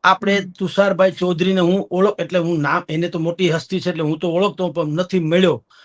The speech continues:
Speaker 1: નથી એનો
Speaker 2: હમ.
Speaker 1: પ્રતિસ્પર્ધી, નથી હું વિપક્ષનો નેતા, નથી એનો હરીફ કે નથી મારે કોઈ એની સાથેનો અણબનાવ.
Speaker 2: હમ.
Speaker 1: એક દેવાંશીબેન, એક, એક ચેનલમાં મને એમ પ્રશ્ન પૂછવામાં આવ્યો કે ચૌધરી સાહેબને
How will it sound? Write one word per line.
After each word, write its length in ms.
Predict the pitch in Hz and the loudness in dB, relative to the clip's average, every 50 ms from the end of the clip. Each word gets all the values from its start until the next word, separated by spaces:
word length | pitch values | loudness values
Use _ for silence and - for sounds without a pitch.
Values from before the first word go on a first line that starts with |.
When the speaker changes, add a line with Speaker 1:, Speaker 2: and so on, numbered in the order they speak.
| - _ _ | -20 _ _
Speaker 1:
નથી 280 | 147 175 185 - 196 196 | 0 0 0 2 2 2
એનો 180 | 190 180 180 | 2 4 2
Speaker 2:
હમ. 60 | 175 175 | 0 0
Speaker 1:
પ્રતિસ્પર્ધી, 800 | - 170 170 - 202 185 - - 190 175 160 160 160 127 - - - - _ 156 | -2 -4 -4 -2 -4 -6 -2 -2 -2 0 0 -2 -4 -4 -6 -12 -20 -16 _ -4
નથી 240 | 165 180 175 196 | -2 -2 0 2
હું 220 | 190 185 190 190 160 | 2 4 4 2 2
વિપક્ષનો 500 | 147 170 165 - 190 185 - - 196 185 | 0 -2 0 0 -2 -2 -2 -2 -2 0
નેતા, 440 | 165 165 170 - - 190 165 139 - - - _ - | 2 0 0 0 0 -2 -2 -2 -4 -10 -20 _ 0
નથી 240 | 175 190 - - 196 | 0 0 2 4 2
એનો 220 | 170 156 160 160 | 2 2 2 0
હરીફ 360 | 147 156 185 196 202 170 - - - _ - _ _ | 2 4 4 4 4 4 0 -4 -16 _ -20 _ _
કે 60 | - 180 | -4 0
નથી 280 | 170 185 185 - 208 | 0 0 0 0 0
મારે 260 | 175 170 170 175 170 | 0 0 2 2 0
કોઈ 300 | 165 - 170 170 170 170 - | 0 0 -2 -4 -4 -4 -6
એની 180 | 165 165 170 165 | -6 -4 -4 -4
સાથેનો 360 | 123 147 147 - 156 151 165 | -6 -6 -8 -6 -6 -4 -4
અણબનાવ. 600 | 175 - 160 165 160 151 135 123 110 101 98 87 _ _ _ _ _ _ _ _ _ _ _ _ _ _ _ _ | -4 -4 -6 -6 -6 -6 -6 -8 -8 -10 -12 -14 _ _ _ _ _ _ _ _ _ _ _ _ _ _ _ _
Speaker 2:
હમ. 180 | 233 220 196 185 175 - _ - | -12 -10 -10 -10 -12 -16 _ 2
Speaker 1:
એક 180 | 208 240 - - _ _ _ 160 | 2 2 2 0 _ _ _ -6
દેવાંશીબેન, 600 | 160 170 165 185 208 208 - 233 208 233 240 233 | -4 0 0 0 0 0 -4 -2 0 0 0 0
એક, 120 | 226 220 - 156 147 135 _ - | -2 -4 -6 -10 -12 -12 _ -4
એક 180 | 196 208 202 - | -4 -4 -2 -4
ચેનલમાં 520 | - 175 170 170 185 220 233 226 240 247 | -4 -2 -2 0 0 0 2 2 2 2
મને 180 | 226 202 220 233 | 0 0 0 0
એમ 100 | 233 226 | -2 -2
પ્રશ્ન 420 | 165 - 165 170 160 - - 240 | -4 -4 -4 -4 -4 -2 -4 -6
પૂછવામાં 440 | 208 165 175 165 - 180 175 175 160 | -4 -4 -8 -4 -4 -4 -2 -2 -2
આવ્યો 380 | 143 143 143 156 180 208 - - _ _ _ _ _ _ | -2 -2 -2 0 0 -2 -2 -4 _ _ _ _ _ _
કે 260 | - 220 233 247 240 202 - _ _ _ _ | 2 4 4 4 2 -2 -8 _ _ _ _
ચૌધરી 520 | - 170 160 170 165 156 147 160 214 262 240 | -2 0 0 0 0 -2 -2 0 0 0 0
સાહેબને 800 | - - 185 185 185 170 170 175 175 175 180 190 208 226 240 | 0 0 0 0 0 0 -2 -2 -2 0 0 0 0 0 -2